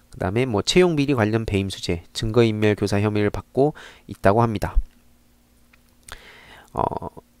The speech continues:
지금 그 건강 상태가 굉장히 안 좋다고 하는데요. 조국 전 장관의 아내분도 정말 말로 표현할 수 없을 정도로 건강이 안 좋으신데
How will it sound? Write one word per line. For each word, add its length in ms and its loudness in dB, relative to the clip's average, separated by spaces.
지금 360 -2
그 140 0
건강 460 2
상태가 340 0
굉장히 420 4
안 100 2
좋다고 280 4
하는데요. 580 2
조국 320 -2
전 220 2
장관의 540 6
아내분도 680 2
정말 220 -4
말로 300 4
표현할 300 4
수 140 2
없을 220 2
정도로 300 0
건강이 360 -2
안 120 -2
좋으신데 480 0